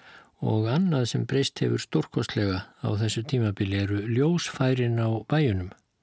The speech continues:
Nú eru allstaðar olíulampar og sumstaðar komin rafmagnslýsing í stað grútarlampana áður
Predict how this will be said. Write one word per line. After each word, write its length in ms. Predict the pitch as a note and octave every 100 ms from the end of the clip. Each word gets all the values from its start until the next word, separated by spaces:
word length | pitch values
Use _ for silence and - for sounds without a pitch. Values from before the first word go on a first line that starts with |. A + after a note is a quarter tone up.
| _
Nú 180 | A#2 D#3+
eru 220 | C3+ G#2
allstaðar 420 | G#2 - G#2+ G#2
olíulampar 840 | A#2+ F#3 E3 A#2 G#2 F#2 - - - _ - - - - _
og 120 | G#2+
sumstaðar 540 | D3 E3 - G2+ F#2+
komin 360 | - F#2+ F#2 F#2+ - -
rafmagnslýsing 880 | G2+ B2+ G3 G3 D#3 G2+ - G2+ - - _ _ - - -
í 80 | A2+
stað 280 | - G#2 G2+ -
grútarlampana 880 | C3+ D3+ - A2+ A2+ G2+ A2+ G#2+ A2+
áður 300 | C3 F#2+ -